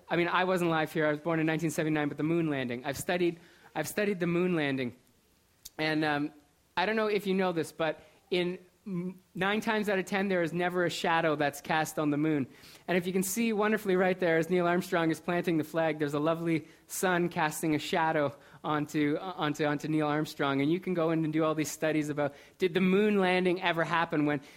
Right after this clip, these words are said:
the Americans and the Russians were, were going head-to-head trying for this, the, there was the Cold War, and they wanted to see who was the first that could get to space. And, and then all of a sudden, the Americans, without the proper,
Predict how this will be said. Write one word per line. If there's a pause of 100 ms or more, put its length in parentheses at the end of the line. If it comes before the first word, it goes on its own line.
the
Americans
and
the
Russians
were, (240)
were
going
head-to-head
trying
for
this,
the,
there
was
the
Cold
War,
and
they
wanted
to
see
who
was
the
first
that
could
get
to
space. (400)
And,
and
then
all
of
a
sudden, (200)
the
Americans,
without
the
proper,